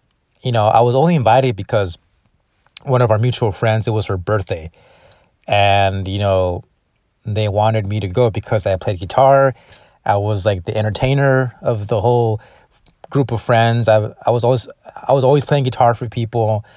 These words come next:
I was always being that, you know, the karaoke guy playing music for people. But that, that was my security blanket. That was, like, my, my, my, my front was my music, my guitar.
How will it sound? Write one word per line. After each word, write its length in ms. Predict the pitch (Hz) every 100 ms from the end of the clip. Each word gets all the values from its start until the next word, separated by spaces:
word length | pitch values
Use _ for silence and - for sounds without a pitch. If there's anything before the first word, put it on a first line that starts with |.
| _ _ _ _ -
I 80 |
was 80 | 120
always 320 | 117 127 123
being 280 | 98 120 113
that, 300 | 110 98 - - _ _
you 140 | - 117
know, 260 | 110 101
the 380 | 92 104 101 95 -
karaoke 500 | - 127 117 113 123
guy 360 | 113 113 113 107
playing 280 | - 117 113
music 280 | 120 101 110
for 140 | 131
people. 540 | 120 104 92 104 101 - _ _ _
But 140 | 117 113
that, 320 | 139 139 -
that 120 | 143
was 180 | 160 -
my 100 | 139
security 400 | 120 - 143 123
blanket. 460 | 95 95 98 95
That 60 | 120
was, 160 | 135 127
like, 140 | 113
my, 300 | 104 98 92 - _ _ _ _ -
my, 680 | 120 107 107 101 101 95 90 _ _ _ _
my, 260 | - 117 - -
my 280 | 107 104
front 440 | 98 - 139 110 -
was 240 | 104 92
my 240 | 95 98 95
music, 420 | 107 98 90 90
my 200 | 90 92
guitar. 520 | 95 - 98 87 87